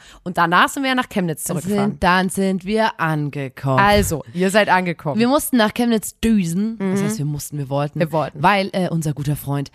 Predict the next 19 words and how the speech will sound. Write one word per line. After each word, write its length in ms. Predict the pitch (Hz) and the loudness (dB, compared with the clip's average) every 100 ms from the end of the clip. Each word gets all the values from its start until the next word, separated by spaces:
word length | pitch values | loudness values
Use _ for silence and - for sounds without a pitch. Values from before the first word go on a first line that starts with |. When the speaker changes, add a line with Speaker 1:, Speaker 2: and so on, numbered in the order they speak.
| _ | _
Speaker 2:
Hendrik 420 | - 185 185 165 | -4 -2 -2 -6
Bolz 360 | - 147 143 - | -4 -4 -4 -6
vom 360 | - 156 143 143 | -4 -2 -2 -4
Duo, 600 | 170 127 208 214 170 160 - | -6 2 4 4 4 0 -4
Rap-Duo, 1000 | 143 165 - - 156 156 165 165 160 147 - _ _ | -4 -4 -4 0 2 4 2 2 2 -2 -8 _ _
zugezogen, 600 | - 214 180 330 185 170 | -6 -2 2 2 2 2
<laughs> 0 | |
maskulin, 640 | 165 185 - 196 190 196 196 - 247 - | 2 0 2 2 2 2 -2 -6 -16 -4
ähm, 340 | 180 175 185 175 - - | 0 2 0 -4 -12 -4
hat 200 | 247 - | -4 -2
ein 100 | 226 | -4
Buch 200 | 247 175 | -4 -4
rausgebracht. 460 | 175 185 170 180 | -4 -2 -4 -4
Es 80 | 220 | -4
Speaker 1:
Ja. 80 | 196 | -2
Speaker 2:
nennt 120 | 185 | -2
sich 280 | - 190 - | -4 -8 -10
Nullerjahre. 840 | - 170 233 233 165 170 202 151 190 | -4 -2 2 0 2 0 0 -4 -4
Speaker 1:
Ja. 120 | 185 | -4